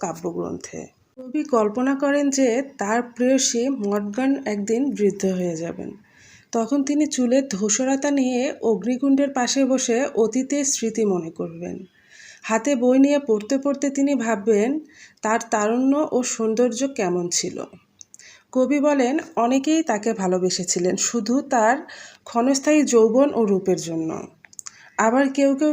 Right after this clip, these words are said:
তার সৌন্দর্যের পরিবর্তনশীলতা সত্ত্বেও তাকে ভালোবেসেছিলেন, কিন্তু ইয়েটসের ভালোবাসা ছিল আলাদা। তিনি তাকে ভালোবেসেছিলেন তার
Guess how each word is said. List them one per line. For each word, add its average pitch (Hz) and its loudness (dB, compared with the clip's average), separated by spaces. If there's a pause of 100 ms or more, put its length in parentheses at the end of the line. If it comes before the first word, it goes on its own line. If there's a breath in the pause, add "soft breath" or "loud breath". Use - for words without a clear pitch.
তার 294 4
সৌন্দর্যের 262 2 (120)
পরিবর্তনশীলতা 269 2 (120)
সত্ত্বেও 233 -2
তাকে 208 -2 (100)
ভালোবেসেছিলেন, 165 -4 (120)
কিন্তু 247 0 (200)
ইয়েটসের 285 2 (120)
ভালোবাসা 220 0 (100)
ছিল 254 0 (160)
আলাদা। - -8 (1040 loud breath)
তিনি 269 6
তাকে 294 2 (140)
ভালোবেসেছিলেন 262 2 (460 loud breath)
তার 214 4